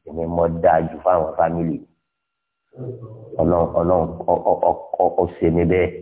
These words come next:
Sallallahu alaihi wasallam. Inú wa dáadáa kò ní àbáṣepọ̀ tó dáa.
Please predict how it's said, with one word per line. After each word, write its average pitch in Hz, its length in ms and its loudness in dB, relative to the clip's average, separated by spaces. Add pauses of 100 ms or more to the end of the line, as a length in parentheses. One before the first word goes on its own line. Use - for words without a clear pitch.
(2500)
Sallallahu 80 520 4
alaihi 78 200 -2
wasallam. - 360 -10 (1200)
Inú 90 140 4
wa 85 180 4
dáadáa 82 560 0 (560)
kò 80 200 -4
ní 82 240 -2 (320)
àbáṣepọ̀ 76 720 -4
tó 76 180 -4
dáa. 80 320 -2